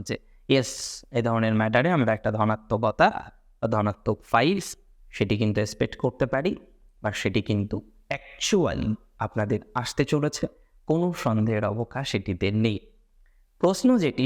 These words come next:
সেটি হলো নতুন যারা প্রপার্টি কিনতে চাইছেন, এই সময় ইনভেস্ট করাটা কতটা, আহ, সচেতন বা কতটা, বা কতটা সঠিক হতে পারে। আমি মনে করি যে এই জায়গাটা ভালো, আমি মনে করি এই ধরনের ক্ষেত্রে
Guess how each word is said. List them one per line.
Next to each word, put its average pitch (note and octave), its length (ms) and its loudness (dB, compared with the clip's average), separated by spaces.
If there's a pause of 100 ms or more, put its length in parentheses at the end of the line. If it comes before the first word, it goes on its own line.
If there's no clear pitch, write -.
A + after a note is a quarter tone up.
সেটি D3+ 200 -2
হলো E3+ 120 -2 (180)
নতুন F#3 300 -2
যারা F3 140 0 (100)
প্রপার্টি B2+ 500 0
কিনতে A2 280 -2
চাইছেন, - 400 -4 (100)
এই A#2+ 60 2
সময় B2 380 0
ইনভেস্ট G#2+ 320 -2 (100)
করাটা A#2+ 300 -2 (140)
কতটা, B2+ 400 -2 (1040)
আহ, A2 340 0 (1000)
সচেতন E3+ 520 0 (200)
বা - 100 -2
কতটা, B2 440 -2 (640)
বা A#2+ 140 2
কতটা B2+ 380 0 (120)
সঠিক C3+ 360 2
হতে - 220 -6
পারে। - 140 -10 (240)
আমি F#3+ 180 0 (180)
মনে E3+ 220 0
করি E3+ 240 -2
যে D#3 100 4
এই A#2+ 100 0
জায়গাটা A2 280 0 (100)
ভালো, - 180 -20 (920)
আমি C3+ 140 4 (100)
মনে B2 200 2
করি D3+ 200 2
এই C3 100 2
ধরনের A2+ 340 2
ক্ষেত্রে - 300 -2